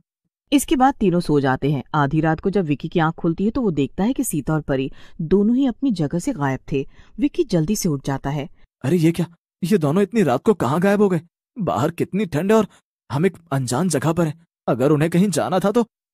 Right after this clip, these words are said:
Speaker 2: कम से कम बताकर तो जाते।
Speaker 1: कि तभी उसकी नजर खिड़की पे पड़ती है। खिड़की के बाहर से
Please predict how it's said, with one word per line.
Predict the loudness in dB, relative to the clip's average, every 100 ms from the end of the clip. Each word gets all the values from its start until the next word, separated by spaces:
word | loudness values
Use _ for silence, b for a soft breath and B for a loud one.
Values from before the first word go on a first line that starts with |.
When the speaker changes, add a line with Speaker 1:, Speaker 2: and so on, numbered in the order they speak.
| -4
Speaker 2:
कम | -2
से | -2
कम | -2 -4 _ -6
बताकर | -4 -2 0 0
तो | 0
जाते। | 0 0 -2 -4 _ -8
Speaker 1:
कि | -2
तभी | 0 0
उसकी | 0 -2 0
नजर | 0 0 -2
खिड़की | -2 -2 0 0
पे | 0
पड़ती | 0 -2 -4 -4
है। | -4 -6 _ _ _ -2
खिड़की | 0 2 0
के | 0
बाहर | -2 0 -2
से | -2 -4